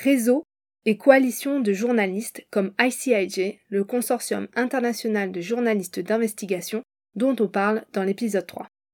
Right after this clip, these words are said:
Moussa a gagné plusieurs prix nationaux et internationaux pour son travail dans le cadre des Pandora Papers, Panama Papers et FinCEN Files.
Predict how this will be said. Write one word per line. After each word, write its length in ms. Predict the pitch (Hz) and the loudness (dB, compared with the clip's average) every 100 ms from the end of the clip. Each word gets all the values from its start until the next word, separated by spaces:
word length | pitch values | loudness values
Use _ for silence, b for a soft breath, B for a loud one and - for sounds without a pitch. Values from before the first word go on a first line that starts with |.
| _ _ _ _ _ _ 220 | _ _ _ _ _ _ 4
Moussa 340 | 233 - 277 | 4 6 2
a 160 | - 220 | 4 2
gagné 380 | 208 190 170 - | 2 0 -4 -2
plusieurs 380 | - 320 311 - | 4 6 4 0
prix 180 | - | -2
nationaux 600 | 247 226 220 240 226 214 - | 2 2 0 2 4 4 0
et 140 | 190 - | -6 0
internationaux 880 | 277 277 233 214 - 185 202 254 _ | 0 2 2 0 -2 0 0 -2 _
pour 140 | 220 214 | -8 -4
son 140 | 277 | -6
travail 540 | 262 226 196 196 233 - | -2 -2 0 0 -2 -2
dans 100 | 220 | 0
le 120 | 247 | 0
cadre 280 | 254 269 233 | 0 -2 -2
des 140 | 175 175 | -4 -2
Pandora 480 | 247 277 277 240 | 0 2 2 0
Papers, 460 | 220 202 185 185 226 - _ _ _ | 0 -2 -2 -4 -4 -8 _ _ _
Panama 360 | 277 277 269 233 | 2 4 4 4
Papers 640 | 226 196 196 190 220 - - | 2 0 0 -2 -2 -6 -6
et 80 | 196 | -4
FinCEN 400 | 233 240 214 202 | 0 -2 -2 -4
Files. 560 | - - - - - | -6 -6 -8 -18 -20